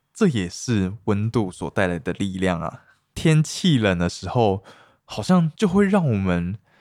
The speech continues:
产生一种孤独感，让我们需要有另外一个人的陪伴，而且天气冷的时候，自然会想要有一个人可以抱抱，这样就可以互相取暖嘛。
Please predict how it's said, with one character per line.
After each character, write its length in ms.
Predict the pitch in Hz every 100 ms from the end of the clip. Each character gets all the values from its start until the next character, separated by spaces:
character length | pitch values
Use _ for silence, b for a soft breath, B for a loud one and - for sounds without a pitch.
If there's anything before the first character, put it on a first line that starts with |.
| b b
产 260 | - 92
生 300 | 85 117 113 -
一 60 |
种 500 | 117 98 85 85 - -
孤 220 | 131 123
独 260 | 110 87 87
感， 300 | - - 131 _ _ -
让 120 | 175
我 80 | 120
们 200 | 90 87
需 300 | - - 104
要 180 | 107 95
有 160 | 85
另 200 | 92 123
外 140 | 120 110
一 60 |
个 120 | 101
人 160 | 87 82
的 120 | 87
陪 280 | - - 82
伴， 300 | - 92 82 B B B B B
而 80 |
且 180 | 110 98
天 340 | - - 110 117
气 280 | - 135
冷 200 | 98 90
的 120 | 82 87
时 160 | -
候， 200 | 95 92
自 240 | 90 - 110
然 140 | 90
会 100 | 117
想 200 | 104 90
要 100 | 90
有 180 | 90 85
一 60 |
个 100 | 87
人 140 | 92 87
可 160 | -
以 60 | 92
抱 340 | - 104 85
抱， 320 | 82 98 82 95
这 120 | -
样 100 | 95
就 140 | 98
可 100 | 92
以 60 | 87
互 180 | - 104
相 260 | - 92
取 360 | 101 - - 85
暖 260 | 92 92 73
嘛。 240 | 65 151